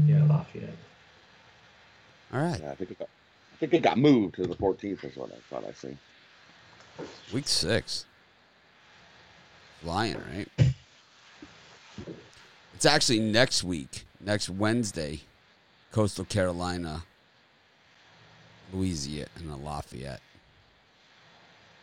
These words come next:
Speaker 2: Aren't they playing this week?
Speaker 1: Originally, I saw it listed for Wednesday or Thursday.
Speaker 2: It's next.
Speaker 1: And
Speaker 2: It was, I think originally it was next Wednesday, but I think it got moved up to this Saturday.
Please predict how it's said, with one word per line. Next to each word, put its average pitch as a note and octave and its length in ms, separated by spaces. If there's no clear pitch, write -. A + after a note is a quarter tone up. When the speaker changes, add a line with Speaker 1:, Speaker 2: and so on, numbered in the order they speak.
Speaker 2:
Aren't F3+ 140
they B3 80
playing F3 320
this E3 180
week? A3 320
Speaker 1:
Originally, D3 400
I B2+ 120
saw B2 280
it A2+ 40
listed A#2+ 300
for G#2+ 140
Wednesday A2+ 340
or G2 140
Thursday. G#2+ 360
Speaker 2:
It's - 140
next. D#3+ 300
Speaker 1:
And G#2 100
Speaker 2:
It D3 60
was, D3 240
I D#3+ 120
think E3 140
originally C3 360
it A2+ 40
was G2+ 120
next A2 300
Wednesday, E2+ 340
but F2 80
I F#2+ 40
think G2+ 120
it - 20
got E2+ 140
moved G2+ 280
up F#2+ 180
to E2 100
this D#2+ 160
Saturday. D2 580